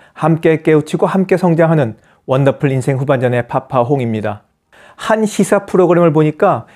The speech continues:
이번 코로나 일구 사태로 인해서 오십 대들의 은퇴가 더욱더 가속화되고 있다는 이야기를 들었습니다.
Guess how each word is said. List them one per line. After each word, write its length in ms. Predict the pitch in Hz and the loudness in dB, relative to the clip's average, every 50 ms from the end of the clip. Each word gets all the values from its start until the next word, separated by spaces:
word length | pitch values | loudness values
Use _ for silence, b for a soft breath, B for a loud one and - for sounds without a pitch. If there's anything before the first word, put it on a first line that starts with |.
| b b | b b
이번 560 | - 156 165 151 156 170 165 165 165 165 165 156 | 0 0 2 2 4 2 4 4 2 0 -2 -4
코로나 400 | - - - 165 160 156 156 151 | -2 0 0 2 2 2 2 2
일구 180 | 143 135 143 | 0 0 -2
사태로 460 | 131 156 147 135 - 151 139 135 135 | -2 -2 -2 -2 0 0 2 2 2
인해서 400 | 135 131 123 123 120 - 131 120 | 2 2 0 -2 0 0 0 0
오십 420 | 113 82 85 135 143 147 - 151 - | 0 2 2 2 2 2 0 -2 2
대들의 340 | - 156 156 156 165 165 160 | 2 2 2 4 2 4 4
은퇴가 480 | 160 165 160 160 165 165 180 185 185 | 2 2 0 0 0 0 0 0 -2
더욱더 600 | - 170 170 175 175 165 - _ - 175 165 165 | 0 0 0 0 0 -2 -6 _ 0 0 2 0
가속화되고 580 | 165 - 170 160 165 156 - 160 151 151 139 139 | 0 -2 -2 -2 -2 -2 -2 0 0 2 2 0
있다는 300 | 139 135 131 127 127 120 | 0 0 -2 -2 -2 -2
이야기를 480 | 120 123 120 120 117 110 120 113 113 | -2 0 0 0 0 -2 -2 -2 -2
들었습니다. 680 | 107 - 113 113 107 - - 117 107 104 107 104 107 | -4 -2 -2 -4 -4 -4 -10 -10 -8 -6 -8 -8 -10